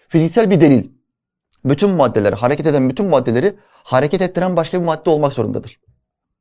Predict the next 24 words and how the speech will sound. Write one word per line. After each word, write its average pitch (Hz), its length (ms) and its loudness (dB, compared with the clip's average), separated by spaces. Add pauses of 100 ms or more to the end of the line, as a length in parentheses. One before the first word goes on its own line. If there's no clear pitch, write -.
(400)
Fizik 370 300 2
kurallarından. 123 520 4 (440)
Madem 202 420 4
Allah'ın 160 380 6
varlığına 143 240 6
inanmıyorsun, 139 520 4
bari 185 200 6
fizik 202 200 -2
kurallarına 170 360 6
inan. 104 240 -2 (640)
Bir 196 120 6
madde 160 320 4
hareket 156 300 4
ediyorsa 233 300 0
muhakkak 214 440 2
bunu 196 160 2
hareket 185 220 2
ettiren 190 320 -2
başka 190 220 0
bir 165 60 0
madde 110 260 0
var. - 280 -8 (360)
Tamam 170 340 6
da - 260 2